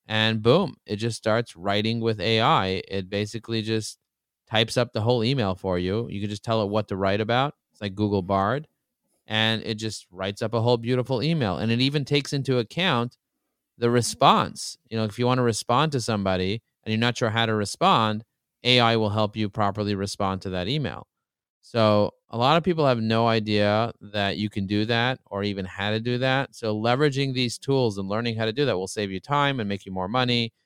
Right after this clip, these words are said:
And ultimately, at the end of the day, make you feel more confident as a professional so that you can focus on what's most important. Use A I as an assistant. That's really the idea.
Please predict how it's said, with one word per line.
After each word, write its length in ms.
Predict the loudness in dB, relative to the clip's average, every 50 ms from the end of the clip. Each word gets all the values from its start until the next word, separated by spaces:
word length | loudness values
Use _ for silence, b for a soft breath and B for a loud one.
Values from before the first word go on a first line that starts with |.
| _ _ _ _ _ _ _ _
And 140 | 0 4 6
ultimately, 460 | 6 6 4 4 0 0 0 2 0
at 80 | 0 2
the 100 | 2 0
end 160 | 0 0 0
of 60 | 0
the 80 | -2 0
day, 340 | 2 2 4 4 4 2 2
make 280 | 2 2 0 0 0
you 80 | -4 -4
feel 200 | -2 -2 -2 0
more 200 | 0 0 -2 -2
confident 560 | -4 -4 -4 -2 -2 -2 -4 -4 -4 -4 -4
as 140 | -4 -6 -6
a 40 | -8
professional 640 | -10 -10 -6 -2 -2 -2 -2 -4 -4 -2 -2 -2 -2
so 160 | -2 -2 -2
that 120 | -2 -2
you 60 | -2 -4
can 140 | -4 -6
focus 380 | -4 0 0 0 0 0 -2 -2
on 100 | -2 -2
what's 200 | -2 -2 -4 -4
most 240 | -4 -6 -6 -6 -8
important. 500 | -12 -10 -6 -4 -4 -4 -6 -10 -20 _ _ _ _ _ _ _ _ _ _ _ _
Use 360 | -2 2 4 6 6 4 4 2
A 320 | 2 4 4 6 6 4
I 340 | 4 4 4 4 2 0 -4 _
as 220 | -4 -2 -2 -2 -2
an 200 | -4 -4 -4 -4
assistant. 840 | -4 -4 -6 -8 -8 -4 -4 -4 -4 -4 -8 -10 -14 -18 -18 -20 _ _ _ _ _ _ _
That's 300 | 0 2 2 2 0 0
really 260 | 0 2 2 2 2 0
the 180 | -2 -2 -2
idea. 520 | -2 -2 -4 -4 -6 -6 -6 -8 -10 -14